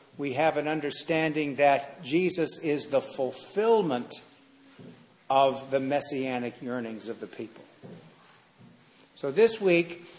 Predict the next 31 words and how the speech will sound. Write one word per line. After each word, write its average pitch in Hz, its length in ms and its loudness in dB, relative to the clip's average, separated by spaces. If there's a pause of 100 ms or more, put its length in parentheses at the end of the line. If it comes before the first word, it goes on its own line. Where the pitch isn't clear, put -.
(320)
give 202 240 6
thanks 190 560 4
for 165 220 6
being 175 420 4
part 180 480 10
of 143 160 4
a 143 80 0
faith 196 420 4
tradition 143 840 0 (340)
that 147 340 8
now 175 440 8
advances 156 800 2
the 139 100 0
view 143 600 4
that 139 360 6
you 185 200 4
have 160 280 2
a 147 60 2
responsibility 147 1300 2
and 135 160 -2
a 131 60 2
privilege 135 880 0 (440)
to 156 200 2
advance 165 680 2
the 160 120 0
purposes 139 580 0
of 123 100 -4
the 135 80 -2
kingdom 139 440 -2
of 120 160 -4
God, 131 480 6